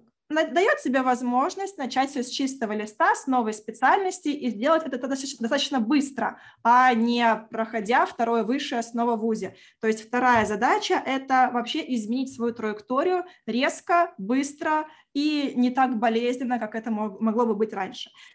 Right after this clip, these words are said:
Ну и третий вариант — это расширить, когда, допустим, у тебя уже есть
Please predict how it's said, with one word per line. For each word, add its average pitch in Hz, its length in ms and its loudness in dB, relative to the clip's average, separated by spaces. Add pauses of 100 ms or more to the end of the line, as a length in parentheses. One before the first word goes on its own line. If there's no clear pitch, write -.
(180)
Ну 320 100 2
и 330 80 2
третий 349 460 0
вариант — 294 320 2
это 294 140 -2
расширить, 269 640 0
когда, 226 260 -2
допустим, 240 500 -2
у - 20 -2
тебя 240 320 2
уже 226 180 -4
есть 240 540 -4